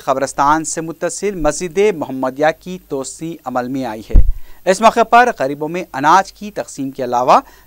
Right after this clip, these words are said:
दावत इफ्तार का भी एहतमाम किया गया। मुकामी अफराद की कसीर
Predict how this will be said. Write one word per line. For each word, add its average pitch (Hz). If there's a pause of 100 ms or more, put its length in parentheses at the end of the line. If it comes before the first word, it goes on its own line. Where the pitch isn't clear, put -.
दावत 208
इफ्तार 220
का 240
भी 233
एहतमाम 135
किया 131
गया। 113 (440)
मुकामी 220
अफराद 220
की 254
कसीर 151